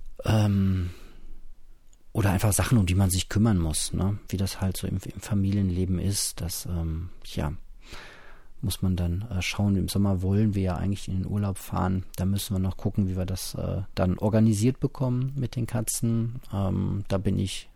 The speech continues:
gerade, ähm, dran, da so ein bisschen zu schauen. Das ist, ähm, recht komplex, weil, ähm, unsere Katzen, ähm, ach ja, nee, fange ich jetzt nicht mit an. Das, das wird jetzt eine Stunde, äh, weit führen und wahrscheinlich für die meisten wäre das jetzt auch nicht besonders, äh,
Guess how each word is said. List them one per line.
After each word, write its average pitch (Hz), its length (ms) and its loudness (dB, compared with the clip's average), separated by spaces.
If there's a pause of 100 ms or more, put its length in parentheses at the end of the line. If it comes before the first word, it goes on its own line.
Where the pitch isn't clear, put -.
gerade, 92 500 0 (680)
ähm, 90 340 0 (340)
dran, 117 400 2
da 92 120 -2
so 95 80 0
ein 98 120 0
bisschen 104 220 -6
zu - 120 -6
schauen. 113 400 0
Das 104 160 -4
ist, 104 300 -6
ähm, 95 140 0
recht 104 220 -2
komplex, - 640 -4
weil, 92 300 -2
ähm, - 420 -6 (200)
unsere 104 320 -2
Katzen, 98 680 -4
ähm, 98 300 -2 (1040)
ach - 160 4
ja, 92 220 6
nee, 104 220 8
fange 123 280 6
ich - 80 4
jetzt 101 180 2
nicht - 160 0
mit 95 140 0
an. 90 200 2 (220)
Das, - 200 -4
das - 200 -4
wird 104 100 2
jetzt 98 160 0
eine 98 100 2
Stunde, 95 480 2 (140)
äh, 95 320 -2
weit 95 180 4
führen 101 280 4
und 95 220 0
wahrscheinlich 92 340 2
für - 140 -4
die 92 100 2
meisten 90 360 4
wäre 85 120 2
das 90 80 0
jetzt 90 160 -2
auch 92 80 0
nicht 87 160 -2
besonders, 85 580 0
äh, 87 180 -2